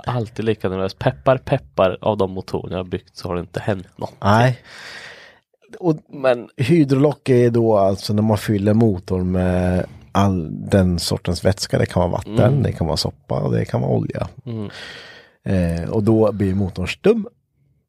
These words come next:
Speaker 2: och det är inget bra.
Speaker 1: Nej.
Speaker 2: Så, ja, med lite tur där så böjer man lite vevstakar och grejer.
Speaker 1: Ja. Med
Speaker 2: Och
Speaker 1: turen, ja.
Speaker 2: Ja, med turen, ja,
Speaker 1: <laughs>
Speaker 2: precis.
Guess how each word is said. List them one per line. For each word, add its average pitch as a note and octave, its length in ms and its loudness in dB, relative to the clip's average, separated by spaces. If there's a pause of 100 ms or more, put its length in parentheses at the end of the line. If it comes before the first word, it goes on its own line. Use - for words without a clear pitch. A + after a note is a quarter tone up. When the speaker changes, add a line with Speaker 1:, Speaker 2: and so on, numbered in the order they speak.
(140)
Speaker 2:
och C3+ 240 -6
det A#2+ 180 0
är C3 40 6
inget G2+ 200 2
bra. A2+ 240 4 (280)
Speaker 1:
Nej. A#2+ 380 -6 (600)
Speaker 2:
Så, - 120 -6
ja, G2+ 440 -2
med C3+ 180 0
lite C#3+ 220 0
tur E3+ 280 4
där C#3 240 2
så B2 580 0
böjer A#2+ 400 2
man G#2+ 260 0
lite G2 580 -2 (220)
vevstakar F#2+ 560 -6
och - 120 -8
grejer. E2+ 300 -6
Speaker 1:
Ja. E3+ 260 -4 (760)
Med C3 120 2
Speaker 2:
Och A#2 80 2
Speaker 1:
turen, A#2 340 4
ja. F2+ 140 -6 (200)
Speaker 2:
Ja, A#2+ 380 4
med A2+ 260 0
turen, G#2 280 2
ja, G2+ 240 2
Speaker 1:
<laughs> - 20 -4
Speaker 2:
precis. A#2+ 580 -2